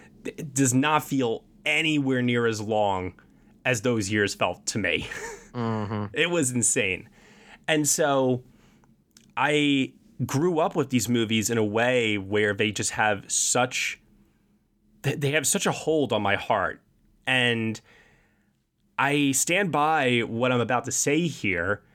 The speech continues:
Speaker 1: I really do think that these three movies are perfect. And I've seen them so many times that for the life of me, I can never point out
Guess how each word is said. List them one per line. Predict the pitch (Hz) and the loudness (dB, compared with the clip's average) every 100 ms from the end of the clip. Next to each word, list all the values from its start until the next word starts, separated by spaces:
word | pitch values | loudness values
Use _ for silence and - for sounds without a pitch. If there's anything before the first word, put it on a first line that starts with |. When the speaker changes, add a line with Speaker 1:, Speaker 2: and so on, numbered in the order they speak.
| _ _ - - | _ _ -20 -6
Speaker 1:
I | - | -4
really | 131 165 196 | 0 0 0
do | 139 170 | 0 0
think | - 143 147 143 | 0 0 0 0
that | 127 | -2
these | 123 120 | 0 -2
three | - 127 | 0 -2
movies | 113 117 110 107 98 - | 0 -2 0 -2 -2 -2
are | 110 107 104 101 - _ _ _ - | 0 2 2 0 -4 _ _ _ -14
perfect. | - 143 - - - - - _ _ _ _ - | -2 -2 -2 -6 -6 -12 -12 _ _ _ _ -6
And | 120 123 123 120 117 - _ _ _ _ - | 0 2 2 0 -4 -6 _ _ _ _ -6
I've | 127 123 | -4 -2
seen | - 156 160 | -2 0 0
them | 143 | 0
so | 127 - 151 | 0 -2 0
many | 147 139 | 0 -2
times | - 139 131 110 104 - | -2 0 0 -2 -4 -2
that | 113 110 - | -2 -2 -2
for | |
the | 120 | -2
life | 113 123 120 | 0 -2 -2
of | |
me, | 113 98 | -2 0
I | 104 | -2
can | - 110 107 110 | -2 -4 -2 0
never | 117 117 127 120 - - - _ | 0 0 -2 -2 -8 -20 -20 _
point | - 127 127 110 | -4 -2 0 0
out | 104 117 | 2 0